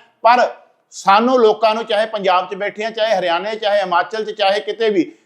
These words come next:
ਜਿੱਥੇ ਵੀ ਕੁਦਰਤ ਦਾ ਕੋਈ ਨੁਕਸਾਨ ਕਰਦਾ, ਬੋਲਣਾ ਪਵੇਗਾ। ਜੇਕਰ ਨਾ ਬੋਲੇ, ਅਸੀਂ ਅੱਜ ਨਾ ਬੋਲੇ, ਤਾਂ ਸਾਡੀਆਂ ਆਉਣ ਵਾਲੀਆਂ ਪੀੜ੍ਹੀਆਂ ਤਾਜ਼ੀ ਹਵਾ ਨੂੰ ਤਰਸਣਗੀਆਂ, ਸਾਡੀਆਂ ਆਉਣ ਵਾਲੀਆਂ ਪੀੜ੍ਹੀਆਂ ਆਕਸੀਜਨ ਨੂੰ ਤਰਸਣਗੀਆਂ।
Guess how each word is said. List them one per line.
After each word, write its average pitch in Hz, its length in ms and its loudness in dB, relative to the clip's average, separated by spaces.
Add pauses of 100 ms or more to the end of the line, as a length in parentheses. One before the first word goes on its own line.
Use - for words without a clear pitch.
(120)
ਜਿੱਥੇ 247 400 2
ਵੀ 262 140 -4
ਕੁਦਰਤ 226 380 -4
ਦਾ 220 200 4
ਕੋਈ 226 180 -2
ਨੁਕਸਾਨ 196 440 -4
ਕਰਦਾ, 190 340 0
ਬੋਲਣਾ 196 380 0
ਪਵੇਗਾ। 170 580 2 (260)
ਜੇਕਰ 226 300 4
ਨਾ 208 320 4
ਬੋਲੇ, 220 520 0 (300)
ਅਸੀਂ 262 300 2
ਅੱਜ 240 120 0
ਨਾ 226 220 0
ਬੋਲੇ, 214 260 0
ਤਾਂ 226 120 -6
ਸਾਡੀਆਂ 214 520 -2
ਆਉਣ 190 240 2
ਵਾਲੀਆਂ 196 400 0
ਪੀੜ੍ਹੀਆਂ 208 440 0
ਤਾਜ਼ੀ 185 440 2
ਹਵਾ 175 320 2
ਨੂੰ 208 160 -6
ਤਰਸਣਗੀਆਂ, 214 720 -2 (240)
ਸਾਡੀਆਂ 202 440 0
ਆਉਣ 214 160 2
ਵਾਲੀਆਂ 214 280 0
ਪੀੜ੍ਹੀਆਂ 220 320 -2
ਆਕਸੀਜਨ 240 480 2
ਨੂੰ 254 100 -6
ਤਰਸਣਗੀਆਂ। 214 640 -2